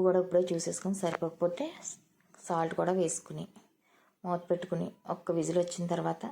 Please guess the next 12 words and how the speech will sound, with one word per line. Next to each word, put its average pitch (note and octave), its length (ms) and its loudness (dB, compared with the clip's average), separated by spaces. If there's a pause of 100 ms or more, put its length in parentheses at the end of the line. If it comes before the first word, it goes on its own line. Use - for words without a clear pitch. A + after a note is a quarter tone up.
(680)
ఒక్క F#3 240 -2
పది E3 200 4
నిమిషాలు E3+ 400 0 (600)
విజిల్ F3+ 260 -2
వచ్చేదాకా F3 420 2
హై F3 160 4
ఫ్లేమ్లో E3+ 300 2
పెట్టుకుని, F3 360 -2 (1000)
విజిల్ F3 260 0
వచ్చాక F3 280 -2 (400)
పది E3+ 200 2
నిమిషాలు F3 380 -2